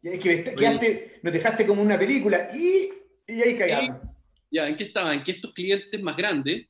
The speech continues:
Speaker 2: ya
Speaker 1: Sí.
Speaker 2: como Natura, L'Oreal, Nespresso, Decathlon,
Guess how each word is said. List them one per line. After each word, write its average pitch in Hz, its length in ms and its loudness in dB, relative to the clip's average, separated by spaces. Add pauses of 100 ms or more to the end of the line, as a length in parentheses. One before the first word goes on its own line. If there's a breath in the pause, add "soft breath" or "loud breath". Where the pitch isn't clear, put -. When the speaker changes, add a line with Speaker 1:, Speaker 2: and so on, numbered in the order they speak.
(120)
Speaker 2:
ya 139 160 -6
Speaker 1:
Sí. 151 160 2
Speaker 2:
como 139 80 -2
Natura, 135 640 -4
L'Oreal, 139 640 -4
Nespresso, 151 800 -4
Decathlon, 143 760 -4